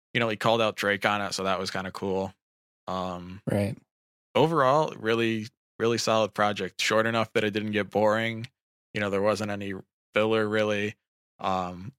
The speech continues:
Speaker 1: I loved the
Speaker 2: Mm-hmm.
Speaker 1: line, "No jewelry on, but you're richer than everybody." I thought that was
Speaker 2: <laughs>
Speaker 1: just wild.
Speaker 2: Yeah.
Speaker 1: So it was, it was good to hear from Push again. And, uh, I'm hoping he drops something soon again, 'cause it was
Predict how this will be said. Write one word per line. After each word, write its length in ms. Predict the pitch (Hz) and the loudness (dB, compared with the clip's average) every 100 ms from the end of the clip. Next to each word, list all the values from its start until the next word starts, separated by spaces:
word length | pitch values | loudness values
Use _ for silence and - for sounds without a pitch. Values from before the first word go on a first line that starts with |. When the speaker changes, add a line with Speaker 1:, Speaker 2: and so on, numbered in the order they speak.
| - | -2
Speaker 1:
I 80 | 92 | 0
loved 300 | 110 110 117 | 2 2 4
the 100 | 107 | 4
Speaker 2:
Mm-hmm. 100 | 107 | 4
Speaker 1:
line, 320 | 104 104 98 | 4 0 0
"No 220 | 104 107 | -2 0
jewelry 500 | 98 101 104 101 98 | -2 -2 -2 -2 0
on, 280 | 95 98 101 | 0 -2 -2
but 180 | 95 92 | -4 -4
you're 100 | 87 | -4
richer 300 | 95 101 92 | -2 -2 -4
than 160 | 90 | -6
everybody." 680 | 95 92 95 98 95 95 95 - | -6 -6 -6 -4 -4 -6 -6 -6
I 60 | |
thought 240 | 98 98 92 | -2 -2 -2
that 160 | 90 | -4
was 320 | 85 87 - - _ | -4 -6 -6 -8 _
Speaker 2:
<laughs> 160 | _ - | _ -10
Speaker 1:
just 480 | - 127 131 - - _ | 4 6 6 0 -12 _
wild. 640 | - 90 95 85 80 92 - _ _ _ _ _ _ _ _ _ - | -2 0 2 0 -2 -10 -16 _ _ _ _ _ _ _ _ _ 0
Speaker 2:
Yeah. 240 | 104 98 - - | 2 0 -4 -8
Speaker 1:
So 240 | 98 92 | -6 -4
it 120 | 110 | -2
was, 140 | 113 113 | -2 -2
it 100 | 120 | -2
was 140 | 117 | -2
good 200 | 120 143 | 0 -2
to 60 | 131 | 0
hear 160 | 131 | 0
from 160 | 117 110 | -2 -6
Push 300 | - 131 - | -2 0 0
again. 380 | 95 98 92 92 _ _ | -4 -8 -10 -16 _ _
And, 260 | - 95 92 | -8 -6 -4
uh, 320 | 92 90 101 127 _ _ _ | -4 -4 -8 -14 _ _ _
I'm 80 | 107 | -2
hoping 300 | 117 117 110 | -2 -2 -4
he 300 | 104 98 95 | -4 -6 -6
drops 340 | - 101 - | -4 -2 -2
something 220 | 117 101 92 | -4 -6 -6
soon 260 | 107 101 | -6 -6
again, 260 | 90 101 95 | -6 -6 -6
'cause 180 | 95 92 | -8 -6
it 100 | 95 | -6
was 320 | 95 92 - | -8 -10 -14